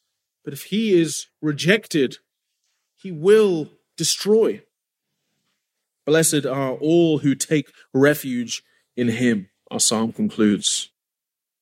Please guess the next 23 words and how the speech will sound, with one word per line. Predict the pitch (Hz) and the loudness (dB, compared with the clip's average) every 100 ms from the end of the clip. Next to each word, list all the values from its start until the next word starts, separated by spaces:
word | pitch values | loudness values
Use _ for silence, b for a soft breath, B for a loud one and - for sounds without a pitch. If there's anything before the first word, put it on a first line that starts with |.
| _ _ _ _ _ _ _ _ _ _ | _ _ _ _ _ _ _ _ _ _
In | - 120 | -2 0
him, | 117 117 117 98 - _ _ _ _ | 0 0 -2 -2 -10 _ _ _ _
in | 120 127 117 107 - _ _ | -2 0 2 -2 -8 _ _
Jesus | - 123 117 101 92 - - _ _ | -2 0 0 0 -2 -2 -6 _ _
Christ. | - 117 101 - - - _ _ _ _ _ _ _ _ _ _ | -4 -2 0 0 -2 -4 _ _ _ _ _ _ _ _ _ _
For | - | -8
a | |
psalm | 139 - 156 151 | -4 -2 -2 -2
full | 143 170 156 | -2 2 2
of | 123 - _ _ - | 2 -4 _ _ -4
wrath, | 127 139 147 143 - _ _ _ _ _ _ _ _ _ _ _ _ | 2 2 2 -2 -14 _ _ _ _ _ _ _ _ _ _ _ _
I | 117 | -4
think | 156 143 | -2 0
it's | - | -2
a | |
psalm | 127 - 135 139 135 | -2 -2 0 0 0
of | 127 | -4
peace. | - 160 135 - - - _ _ _ _ _ _ _ _ _ _ _ _ | -2 -2 0 0 0 -2 _ _ _ _ _ _ _ _ _ _ _ _
This | 135 | -10
peace | - - 180 147 | -4 0 2 2
found | - 156 160 156 143 b b _ | 0 0 2 2 -2 b b _
perfectly | - 185 185 160 160 151 143 | 2 2 2 -2 0 0 0
in | 143 160 175 160 | 0 0 2 0